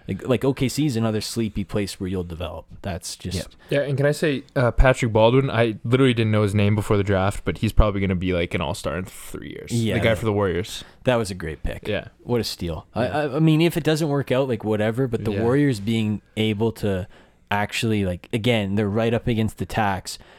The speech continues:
Speaker 1: It seems like a one million dollar player, but just adding it is, like,
Speaker 3: Yes.
Speaker 1: probably another fifteen, but they're like, "That guy works for us."
Speaker 3: Yeah, it's like, uh, it's like buying a damaged asset. It's, uh,
Speaker 2: Mm.
Speaker 3: somebody that's got issues, but, y-, you know, at the, the root of it is something that's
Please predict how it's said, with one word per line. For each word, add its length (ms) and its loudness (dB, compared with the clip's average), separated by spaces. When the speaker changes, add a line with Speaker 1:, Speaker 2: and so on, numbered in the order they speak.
Speaker 1:
It 180 -2
seems 300 2
like 140 0
a 40 2
one 280 0
million 240 2
dollar 240 0
player, 380 -2
but 120 -4
just 240 -4
adding 400 0
it 120 -4
is, 140 -8
like, 220 -4
Speaker 3:
Yes. 100 -4
Speaker 1:
probably 320 0
another 280 -2
fifteen, 680 -2
but 140 -4
they're 160 -4
like, 260 -6
"That 220 -2
guy 180 -8
works 380 -8
for 200 -10
us." 260 -14
Speaker 3:
Yeah, 120 -6
it's 220 -4
like, 180 2
uh, 220 2
it's 120 -2
like 140 2
buying 300 2
a 20 2
damaged 440 0
asset. 500 -4
It's, 320 -10
uh, 160 -4
Speaker 2:
Mm. 60 -4
Speaker 3:
somebody 260 0
that's 180 -2
got 360 -2
issues, 380 0
but, 300 -4
y-, 140 -12
you 120 -2
know, 180 0
at 120 -4
the, 340 -4
the 260 -2
root 340 0
of 80 0
it 60 0
is 140 -4
something 380 -4
that's 340 -8